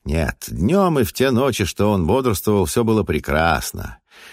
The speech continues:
И да, наклонности его были более чем извращенными, он был садистом, убийцей и в своем кругу этого не скрывал. А зачем скрывать, если три четверти дохода абсолютно со всех дел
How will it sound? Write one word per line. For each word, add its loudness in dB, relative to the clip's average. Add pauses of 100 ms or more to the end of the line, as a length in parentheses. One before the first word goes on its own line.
(120)
И -8
да, 2
наклонности -2
его 2
были 2
более 2
чем -2
извращенными, 0
он 2
был 2 (140)
садистом, -4
убийцей 0
и -4
в -4
своем 0
кругу 0
этого 0
не 0
скрывал. -8 (380)
А -6
зачем -4
скрывать, -2
если -2
три -2
четверти -2
дохода 0
абсолютно 2
со 2
всех -2
дел 0